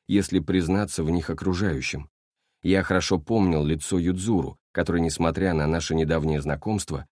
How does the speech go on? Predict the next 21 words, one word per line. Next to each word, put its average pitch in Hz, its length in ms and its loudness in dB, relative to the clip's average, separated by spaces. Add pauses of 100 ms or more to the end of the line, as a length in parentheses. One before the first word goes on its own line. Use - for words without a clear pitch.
(100)
с - 80 -2
энтузиазмом 101 600 2
рассказывал 92 580 0
мне 80 240 0
о 73 60 -2
смертных 82 560 -2
казнях 90 440 -4 (160)
в 90 80 -2
разных 80 360 0
культурах. 95 580 -4 (580)
Мне 101 200 6
было 98 200 6
грустно 95 460 0
от 76 100 -2
мысли, 95 380 0
что 73 220 -4
его 82 240 0
больше 85 340 0
нет 92 240 2
с - 100 -6
нами. 73 320 -2